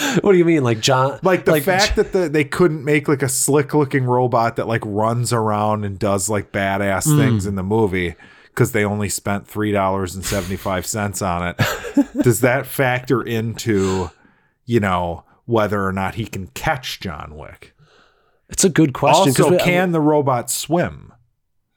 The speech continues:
Speaker 1: Mm.
Speaker 2: 'Cause that might be the way you beat it, is get it near the water and then dump it in the water.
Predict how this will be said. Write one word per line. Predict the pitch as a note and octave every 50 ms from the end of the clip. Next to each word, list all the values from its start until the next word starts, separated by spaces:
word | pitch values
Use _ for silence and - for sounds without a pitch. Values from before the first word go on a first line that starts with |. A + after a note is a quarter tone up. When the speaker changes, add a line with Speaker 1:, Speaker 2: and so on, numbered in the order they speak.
| _ -
Speaker 1:
Mm. | B2+ B2+ C#3+ F3 G#3 A#3+ C4 C4 A#3 A3 F#3+ E3+ D3 C3+ B2
Speaker 2:
'Cause | A#2 A2 -
that | B2+ B2+ C3+ C3
might | C#3 C3+ B2+ C3
be | B2+ A#2
the | A2+
way | A2 A2 G#2+
you | G#2 G2+
beat | F#2 F2 A2 A#2 B2 A#2
it, | G#2 F2
is | F2 E2 -
get | - A2 G2+ G2
it | F#2 - -
near | G2+ F#2+ F2
the | E2+ E2
water | D2+ F2 F2+ F#2+ G2 F#2+ F2+ E2+ D2+ D2 D#2+
and | C#2+ E2+ F2 F2
then | E2+ E2+
dump | E2 F#2 F#2+ F2+ E2+ E2+
it | F#2 F2
in | -
the | F2 E2+
water. | E2 E2+ F2 F2 F2 F2 E2 D#2+ D#2 E2 -